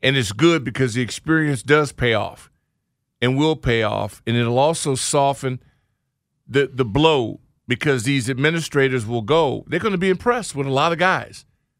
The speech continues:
that they have no intentions of hiring, but they'll be impressed by them,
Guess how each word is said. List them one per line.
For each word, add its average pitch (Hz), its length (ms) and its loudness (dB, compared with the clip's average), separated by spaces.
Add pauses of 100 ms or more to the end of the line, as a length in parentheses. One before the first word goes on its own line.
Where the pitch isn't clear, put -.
that 127 120 -2
they 156 140 2
have 139 200 2
no 180 600 2
intentions 147 600 -6
of 120 100 -6
hiring, 139 500 -4 (580)
but 143 140 2
they'll 165 160 2
be 156 180 -2
impressed - 580 -2
by 117 200 -2
them, 110 320 -12